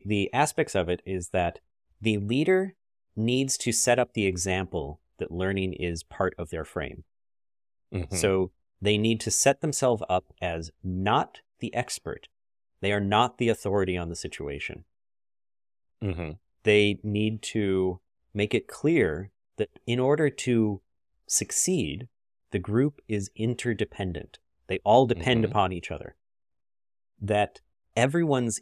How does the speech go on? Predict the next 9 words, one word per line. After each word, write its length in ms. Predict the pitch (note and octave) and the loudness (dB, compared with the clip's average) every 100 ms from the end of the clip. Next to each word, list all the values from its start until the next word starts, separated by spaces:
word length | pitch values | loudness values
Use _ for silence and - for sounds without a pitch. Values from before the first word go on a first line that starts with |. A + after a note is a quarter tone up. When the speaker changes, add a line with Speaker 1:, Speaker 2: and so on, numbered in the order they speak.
| A#2+ | -2
Speaker 1:
input 420 | C3+ B2+ F#2 - | -2 0 -2 -2
is 140 | F#2+ F2 | -4 -4
valued 520 | E2+ F#2 G#2 G2+ F2+ | 0 0 0 0 -2
and 160 | F2 E2+ | -2 -2
needed 400 | G#2+ F2+ C#2 - _ _ _ | -2 -2 -4 -10 _ _ _
to 160 | - F2 | -8 -6
reach 320 | F2+ F2+ - | -4 -4 -4
their 120 | E2+ | -4
goal. 360 | D#2 D#2+ C#2 A2+ | -2 -2 -4 -8